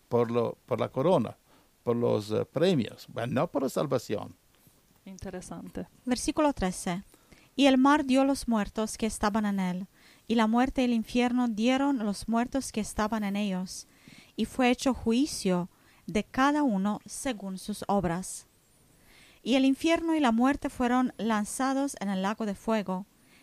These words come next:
Speaker 3: Esta es la muerte segunda.
Speaker 1: Entonces hay dos muertes.
Speaker 2: Ajá.
Speaker 1: La primera muerte es cuando, cuando nuestro cuerpo, eh, carnal, material, muere. Primera muerte. Cementerio, Hades,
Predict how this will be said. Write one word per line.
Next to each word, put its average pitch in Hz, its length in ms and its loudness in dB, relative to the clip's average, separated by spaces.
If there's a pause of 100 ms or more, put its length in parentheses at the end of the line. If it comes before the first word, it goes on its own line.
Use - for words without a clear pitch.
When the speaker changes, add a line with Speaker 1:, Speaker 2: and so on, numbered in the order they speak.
(160)
Speaker 3:
Esta 220 520 -4
es 202 180 -8
la 190 80 -8
muerte 190 540 -8
segunda. 175 540 -10 (180)
Speaker 1:
Entonces 156 320 2
hay 131 100 6
dos 131 240 4
muertes. 135 460 2 (960)
Speaker 2:
Ajá. 175 260 -10
Speaker 1:
La 113 140 2
primera 120 400 0
muerte 131 680 2
es 113 80 -2
cuando, 123 400 0 (300)
cuando 123 420 0
nuestro 113 680 -2
cuerpo, 101 580 -4 (120)
eh, 110 180 -14
carnal, 104 540 -2
material, 107 600 -4 (280)
muere. 123 320 2
Primera 135 380 -2
muerte. 110 360 -2 (1160)
Cementerio, 135 1000 2 (1000)
Hades, 131 720 2